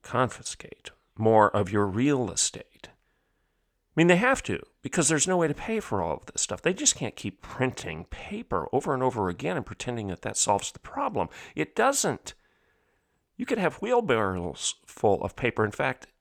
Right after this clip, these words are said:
there are times in history, remember, "He who does not learn the lessons of history is doomed to repeat them," George Santayana. There are times in history where people actually did have to roll up to the store with a wheelbarrow full of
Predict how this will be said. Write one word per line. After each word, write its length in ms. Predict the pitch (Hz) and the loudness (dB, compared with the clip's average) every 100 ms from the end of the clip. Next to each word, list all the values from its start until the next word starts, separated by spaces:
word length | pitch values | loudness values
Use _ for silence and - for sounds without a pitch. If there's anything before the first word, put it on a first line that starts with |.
| - | -4
there 180 | 120 117 | 0 2
are 160 | 120 | 2
times 320 | 120 - 139 147 | -2 -2 -4 -4
in 80 | |
history, 340 | 151 180 - 127 | -4 -2 0 0
remember, 380 | 117 127 151 104 | 2 2 2 2
"He 200 | 120 127 | 2 2
who 120 | 131 | 0
does 260 | 123 120 | 2 0
not 200 | 131 123 | 2 0
learn 180 | 127 127 | 0 0
the 100 | 120 | 0
lessons 360 | 113 120 135 123 | 0 0 -2 -4
of 60 | |
history 340 | 131 131 - 135 | -4 -6 -6 -6
is 80 | 110 | -4
doomed 220 | 117 110 | -6 -6
to 80 | 110 | -6
repeat 340 | 113 151 151 | -4 -4 -2
them," 160 | 190 190 - - - - | -2 -4 -12 -20 -20 -6
George 240 | 113 107 | 2 2
Santayana. 640 | - 120 110 113 123 160 196 - - - _ _ | 4 2 2 -2 -2 -2 -8 -18 -20 -20 _ _
There 160 | 120 139 | 6 8
are 60 | |
times 320 | 143 151 202 160 | 6 0 0 -2
in 80 | |
history 320 | 151 196 - 139 | -2 -2 -2 0
where 260 | 120 127 - - _ | 2 2 0 -20 _
people 300 | - 160 156 - | -2 2 2 0
actually 380 | 143 - 151 | -2 -2 -4
did 240 | 127 147 156 | -2 -4 -4
have 160 | 120 | -6
to 80 | - | -4
roll 340 | 104 107 156 147 | -2 0 2 2
up 240 | 143 - | -2 -6
to 320 | - 139 139 131 - - _ | -2 0 0 -2 -14 -20 _
the 100 | 143 | 0
store 600 | 135 - 151 165 87 - _ - | 2 2 2 2 0 -4 _ -4
with 160 | 127 | 0
a 80 | 139 | 0
wheelbarrow 1040 | 120 170 190 170 - _ - 87 - - - - - | -2 -4 -4 -6 -10 _ -16 -14 -12 -14 -18 -20 -20
full 540 | - - 180 127 - _ - | -16 -4 -2 -2 -4 _ 6
of 300 | 117 98 | 6 6